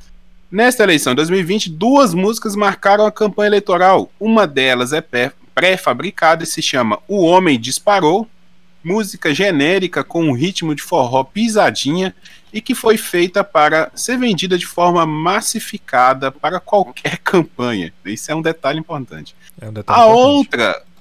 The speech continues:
Speaker 1: a outra não é um jingle oficial e não há informações sobre a autoria. Ela faz uma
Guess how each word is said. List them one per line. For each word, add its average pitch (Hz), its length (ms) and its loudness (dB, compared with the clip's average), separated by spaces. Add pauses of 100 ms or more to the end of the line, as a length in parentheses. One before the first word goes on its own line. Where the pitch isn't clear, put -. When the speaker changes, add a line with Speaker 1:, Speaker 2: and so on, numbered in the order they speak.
(460)
Speaker 1:
a 185 100 4
outra 208 400 0
não 240 240 0
é 247 80 2
um 269 100 2
jingle 208 380 0
oficial 190 800 0
e 165 140 -8
não 196 280 -4
há 190 100 0
informações 175 720 -4
sobre 180 400 -6
a 170 80 0
autoria. 160 760 0 (120)
Ela 151 240 -2
faz 143 360 0
uma 143 380 0